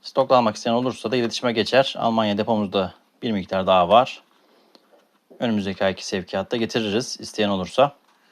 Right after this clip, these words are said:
Koleksiyonda olmayan kaçırmasın. Güzel modeldir. İster açıp koyarsınız, isterseniz kartonetiyle beraber saklarsınız. Her iki türde de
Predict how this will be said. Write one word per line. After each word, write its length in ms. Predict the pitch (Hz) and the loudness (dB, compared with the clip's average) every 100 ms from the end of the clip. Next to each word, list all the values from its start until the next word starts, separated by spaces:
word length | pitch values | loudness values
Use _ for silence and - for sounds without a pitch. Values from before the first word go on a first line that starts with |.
| _ _ - _ _ _ _ - | _ _ -20 _ _ _ _ 0
Koleksiyonda 440 | 151 135 139 131 | 2 2 0 6
olmayan 400 | 143 127 117 143 - - | 6 6 2 0 -6 -12
kaçırmasın. 520 | - 131 95 135 143 - | -6 -4 -4 -6 -12 -10
Güzel 220 | 151 151 | 0 2
modeldir. 560 | 120 104 98 104 135 - _ _ _ _ _ _ - | 4 2 2 0 -6 -10 _ _ _ _ _ _ -18
İster 320 | 143 - 135 - - | -10 -2 -2 -2 -8
açıp 220 | - - - - _ _ | -8 -10 -20 -20 _ _
koyarsınız, 520 | 107 92 85 120 123 | 0 2 0 -6 -6
isterseniz 580 | - 104 - 110 110 - | 0 0 0 -6 -6 0
kartonetiyle 580 | 107 104 107 107 107 | 0 2 -2 -2 2
beraber 320 | 98 98 101 98 | 4 4 4 2
saklarsınız. 680 | 92 - 90 - 127 - - - _ _ _ | 0 -4 -8 -6 -8 -10 -16 -20 _ _ _
Her 160 | 127 | -6
iki 160 | 120 - | -6 -6
türde 280 | - 98 101 | -6 -2 0
de 160 | 139 | 0